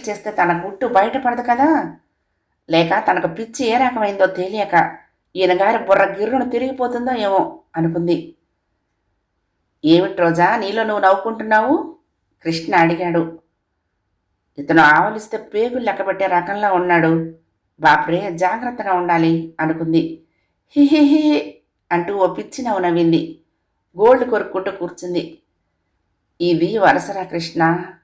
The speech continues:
అన్నాడు భుజంగరావు. భారంగా నిట్టూర్పు విడిచాడు కృష్ణ. "మావయ్య,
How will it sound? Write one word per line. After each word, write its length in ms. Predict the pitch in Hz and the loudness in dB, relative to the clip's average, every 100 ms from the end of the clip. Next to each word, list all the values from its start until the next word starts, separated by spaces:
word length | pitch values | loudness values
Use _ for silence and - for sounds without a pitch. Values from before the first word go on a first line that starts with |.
| _ _ 156 | _ _ -2
అన్నాడు 300 | 165 156 151 | 2 4 2
భుజంగరావు. 800 | 156 170 185 180 160 160 - - _ _ _ _ _ _ _ - | -2 -4 -4 -4 -2 -2 -4 -14 _ _ _ _ _ _ _ 2
భారంగా 440 | 170 185 196 190 | 4 4 2 0
నిట్టూర్పు 500 | 170 170 170 226 214 | 0 0 -4 -10 -4
విడిచాడు 420 | 175 165 165 165 160 | -2 -2 -2 -4 -2
కృష్ణ. 520 | 165 165 - 160 - _ _ _ _ _ _ _ _ _ _ - | -6 -6 -4 -6 -6 _ _ _ _ _ _ _ _ _ _ -2
"మావయ్య, 500 | 151 156 165 175 247 | 4 4 4 2 0